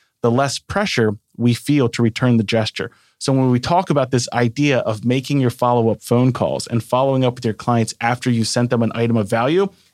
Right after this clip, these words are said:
that is exactly why, because they're more likely to return the favor if you follow up with them soon.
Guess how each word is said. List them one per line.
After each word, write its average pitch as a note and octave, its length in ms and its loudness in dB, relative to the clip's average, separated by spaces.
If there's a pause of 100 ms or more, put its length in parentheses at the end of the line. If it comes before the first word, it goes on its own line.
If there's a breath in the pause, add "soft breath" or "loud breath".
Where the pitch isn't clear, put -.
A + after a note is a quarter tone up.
that C3 300 0
is B2 120 2
exactly A#2 420 0
why, A2 260 2
because A#2 300 0
they're A#2+ 140 2
more C3+ 220 4
likely C3+ 320 0
to A#2 60 0
return A#2 300 0
the A2 60 2
favor F3+ 400 0 (460 loud breath)
if D#3 260 0
you C3 100 2
follow A#2 340 2
up G#2 100 -4
with - 80 -10
them G2 140 -4
soon. - 340 -10